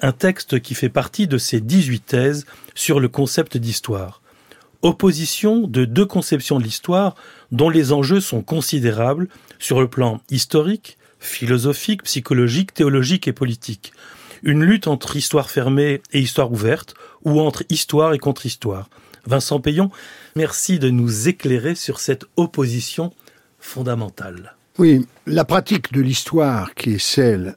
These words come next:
Speaker 2: de Joseph Salvador, dont il pense qu'elle est d'ailleurs l'histoire juive, dont il me semble qu'elle peut être partagée tout à fait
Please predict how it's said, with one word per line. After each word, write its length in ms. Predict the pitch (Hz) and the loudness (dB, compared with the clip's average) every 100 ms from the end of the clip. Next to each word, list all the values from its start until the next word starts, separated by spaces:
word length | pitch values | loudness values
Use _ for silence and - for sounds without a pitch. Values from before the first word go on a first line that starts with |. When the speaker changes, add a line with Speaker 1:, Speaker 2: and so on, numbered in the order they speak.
| _ | _
Speaker 2:
de 120 | 107 | -6
Joseph 340 | 104 107 107 101 | -4 -2 -4 -8
Salvador, 540 | - 101 101 120 165 | -8 -6 -2 0 2
dont 100 | 135 | 0
il 200 | - 113 | -2 -4
pense 280 | - 165 127 | 2 2 0
qu'elle 220 | - 98 | -2 -2
est 80 | 101 | -2
d'ailleurs 560 | 95 104 104 92 90 - 98 | -2 -2 -2 -4 -8 -14 -14
l'histoire 440 | 98 - 101 98 | -14 -10 -6 -6
juive, 360 | 101 156 185 131 | 0 2 2 2
dont 120 | 104 | -2
il 180 | - 110 | 2 2
me 100 | 110 | 2
semble 520 | - 139 113 98 92 _ _ | 2 2 2 -2 -8 _ _
qu'elle 160 | - 95 | -6 -4
peut 140 | 101 | -4
être 100 | 95 | -6
partagée 560 | - - - 104 104 98 | -6 -8 -6 -4 -4 -6
tout 160 | - 143 _ - | -8 -10 _ -4
à 80 | |
fait 360 | 120 - 123 | -4 0 2